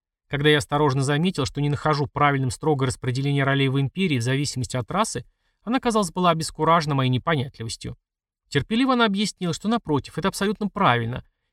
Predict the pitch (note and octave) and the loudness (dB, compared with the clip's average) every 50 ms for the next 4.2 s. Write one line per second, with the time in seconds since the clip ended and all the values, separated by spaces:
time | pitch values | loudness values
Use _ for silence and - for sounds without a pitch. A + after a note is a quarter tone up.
0 | _ - D3+ D#3 C3+ D#3 D#3 - D#3+ D3 - D#3+ D3 C#3+ C#3+ - - - D#3+ G3 | _ -2 0 0 2 0 0 0 -2 -2 -2 0 0 0 0 0 -2 -2 -2 -2
1 | G#3+ F#3 D3+ - - C#3+ C#3 B2+ B2 C3+ B2+ A#2 - D3 D#3 D3 D3+ D3 C3 - | 0 0 -2 -2 -2 0 0 0 0 -2 -2 -2 -2 0 0 0 0 0 -2 -4
2 | - C3 - - C#3+ D3 D#3+ F#3 G#3 G3 C3+ G#2 - - A#2+ B2 B2 - - C3+ | -6 -8 -6 -4 -2 -2 0 0 0 0 0 -2 -2 -4 -2 -2 -2 -2 -4 -2
3 | C#3 D3+ D#3 D3 C#3+ B2+ - - - F#3 F#3+ - E3 C#3 C3 A2+ - - C#3+ D3+ | -2 0 0 0 0 -2 -4 -4 -6 -6 -4 -4 -2 -2 -2 -4 -4 -4 -4 -2
4 | C#3 C3 C#3+ A#2 | -2 -2 -4 -4